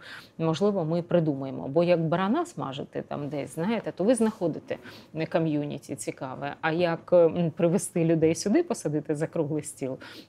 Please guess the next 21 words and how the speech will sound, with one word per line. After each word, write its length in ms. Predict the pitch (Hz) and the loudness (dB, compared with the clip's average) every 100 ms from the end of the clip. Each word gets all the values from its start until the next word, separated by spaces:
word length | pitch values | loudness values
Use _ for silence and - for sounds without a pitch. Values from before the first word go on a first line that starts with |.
| _ | _
так, 240 | 214 - 220 | -2 0 4
власне, 600 | 202 180 214 254 - 247 | 4 4 2 2 4 6
і 120 | 226 | 6
нікого. 520 | 180 156 - 147 143 - | 6 2 -2 -4 -4 -2
Тому 340 | 175 240 302 - 160 | 0 2 0 -4 -6
запрошую 680 | 151 170 202 208 - 151 | 0 0 2 -2 -2 -2
вас, 460 | 160 254 311 - 180 | 0 -2 -4 -2 2
ем, 920 | 170 156 151 147 147 151 151 143 143 | 2 2 -4 -6 -8 -8 -8 -8 -6
і 80 | - | -4
будемо, 540 | 156 175 170 165 151 165 - - | -2 -2 -2 -2 -4 -8 -16 -6
я 140 | 214 | -4
що, 160 | - 190 | -4 -2
я 180 | 220 233 | 0 2
приготую 520 | 247 196 190 139 - | 2 2 -2 -6 -6
якийсь, 540 | 143 - - - - | -6 -8 -12 -14 -8
е, 240 | 147 165 - - - - - - 170 | -6 -6 -8 -14 -20 -18 -18 -10 -6
святковий 540 | - 160 - 151 139 | 0 -2 0 -4 -4
стіл 400 | - - 139 139 | -8 -6 -6 -6
для 180 | - 147 | -8 -8
вас. 360 | 143 151 - - - - - - _ | -8 -12 -16 -20 -20 -18 -20 -20 _
Все, 260 | - 226 | 0 2